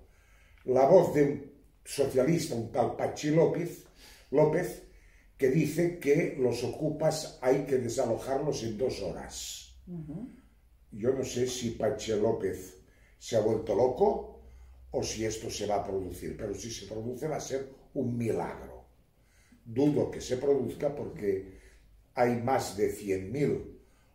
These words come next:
Speaker 1: ocupas y estos son como mínimo cien mil votos.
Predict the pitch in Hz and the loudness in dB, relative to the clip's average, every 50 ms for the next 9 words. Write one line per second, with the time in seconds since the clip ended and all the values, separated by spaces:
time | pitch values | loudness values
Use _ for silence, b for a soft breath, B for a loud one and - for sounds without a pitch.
0 | b b _ _ - - 117 - - - 160 160 151 - 117 147 - - - - | b b _ _ -4 -4 -4 -2 -2 -2 -2 0 0 2 2 2 2 0 -4 -8
1 | - - - - - - _ _ _ _ _ _ _ _ _ _ _ _ _ _ | -10 -12 -14 -18 -20 -20 _ _ _ _ _ _ _ _ _ _ _ _ _ _
2 | _ _ _ - 120 110 104 - - 135 - - 107 117 156 175 - - - - | _ _ _ -6 -4 -4 -2 -2 -4 -4 -2 -2 -2 -2 -2 -2 -6 -10 -16 -20
3 | - _ _ _ _ _ _ _ - - 180 180 196 208 254 254 262 269 269 262 | -20 _ _ _ _ _ _ _ 2 4 6 6 6 6 6 4 2 0 2 4
4 | 214 - - 165 165 143 147 160 160 131 117 - 135 - - - 73 71 - - | 4 4 4 4 4 4 4 4 4 4 2 2 0 -2 -2 -6 -10 -12 -12 -14
5 | - - - - | -16 -18 -20 -20